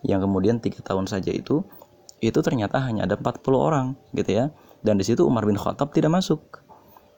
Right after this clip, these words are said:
Ya, dan berbagai macam sahabat kabir yang lain juga tidak masuk. Tapi kemudian ada pengertian kedua, sampai sebelum hijrah.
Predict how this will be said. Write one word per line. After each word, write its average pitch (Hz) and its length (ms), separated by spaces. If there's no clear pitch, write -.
Ya, 120 320
dan 107 160
berbagai 117 320
macam 135 240
sahabat 104 480
kabir 104 320
yang 95 160
lain 120 160
juga 104 160
tidak 101 220
masuk. 135 260
Tapi - 240
kemudian 147 400
ada 151 80
pengertian 151 480
kedua, 156 320
sampai 92 400
sebelum 143 400
hijrah. - 320